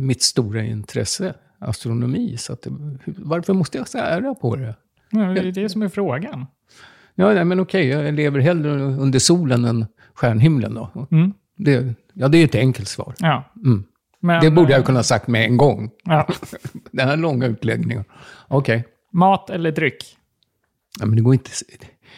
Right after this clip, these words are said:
Speaker 1: nej, men du kommer ju med så jättekonstiga grejer. Jag, det,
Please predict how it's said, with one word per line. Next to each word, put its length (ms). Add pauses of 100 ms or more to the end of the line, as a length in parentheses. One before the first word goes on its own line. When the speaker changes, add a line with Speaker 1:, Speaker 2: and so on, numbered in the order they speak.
(340)
Speaker 1:
nej, 160 (120)
men 100
du 140
kommer 200
ju 60
med 140
så 120
jättekonstiga 1120
grejer. 400 (260)
Jag, 240 (100)
det, 180